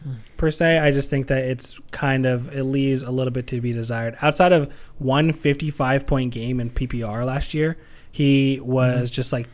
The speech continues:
Speaker 2: twelve points across the board. And I wouldn't draft a
Speaker 1: Mm-hmm.
Speaker 2: guy, you know, very high if he was twelve points across the board. He's just a name, though, so it, it works out. And then at twelve, I have Rhamondre Ste-, Stevenson. Pretty much for everything that you said,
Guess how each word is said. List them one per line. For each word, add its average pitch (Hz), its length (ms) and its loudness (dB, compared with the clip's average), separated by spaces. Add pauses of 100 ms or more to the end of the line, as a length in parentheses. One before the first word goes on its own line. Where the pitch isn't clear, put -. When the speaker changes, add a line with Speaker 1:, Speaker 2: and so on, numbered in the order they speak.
(200)
Speaker 2:
twelve 120 380 0
points 120 220 -4
across 117 320 -6
the 120 60 -10
board. 113 320 -8 (400)
And 131 120 4
I 143 120 8
wouldn't 135 260 4
draft 127 240 2
a 131 40 2
Speaker 1:
Mm-hmm. 123 60 -2
Speaker 2:
guy, 117 460 -2 (800)
you 127 140 -2
know, 113 160 -2
very 120 320 0
high 110 260 -4
if 110 80 -12
he 104 80 -12
was 107 100 -8
twelve 104 220 -10
points 104 220 -8
across - 200 -10
the - 60 -10
board. 104 180 -12
He's 147 160 0
just 147 180 2
a 139 40 0
name, 120 240 -2
though, 110 240 -6
so 113 160 -10
it, 110 120 -12
it 110 200 -10
works 104 260 -12
out. 101 200 -12 (880)
And 170 120 8
then 165 100 8
at 160 120 8
twelve, 170 240 8
I 165 60 10
have 160 80 8
Rhamondre 139 400 6
Ste-, 139 360 -2
Stevenson. 127 640 0 (320)
Pretty 190 140 10
much 202 140 10
for 190 80 8
everything 180 320 8
that 160 60 2
you 165 140 4
said, 160 360 6